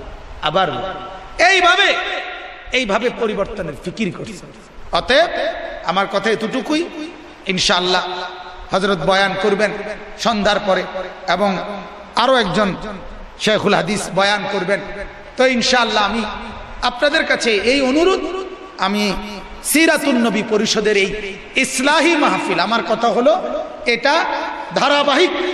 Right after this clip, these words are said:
করা দরকার। কথাটা বুঝাইতে পারলাম কিনা? ধারাবাহিক হওয়া দরকার, এবং স্থানীয়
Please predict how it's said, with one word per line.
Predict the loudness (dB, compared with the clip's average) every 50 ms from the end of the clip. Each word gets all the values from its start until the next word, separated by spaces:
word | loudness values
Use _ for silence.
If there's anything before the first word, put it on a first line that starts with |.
| -4 -6 -8 -10 -8 -2
করা | 0 2 2 2 2
দরকার। | 2 0 0 -2 -4 -6 -8 -10 -10 -12 -16 -18 -20 -20 -20 -20 -20 -20 -20 -20 -6 -4
কথাটা | -2 0 2 2 2 2
বুঝাইতে | 4 4 4 4 4 4 2
পারলাম | 2 4 4 2 2 2 0 0
কিনা? | 0 0 0 -2 -4 -8 -10 -10 -12 -6 -2
ধারাবাহিক | 0 2 2 4 4 4 4 2 2 0 0
হওয়া | 2 2 2 2
দরকার, | 0 -2 -4 -4 -4 -6 -8 -8 -10 -12 -16 -18 -18 -18 -4 -2 -2 2
এবং | 4 4 2 2 0 -2 -6 -6 -6 -8 -10 -14 -14 -16 -16 -14
স্থানীয় | -12 -12 -10 -4 0 0 2 2 4 4 4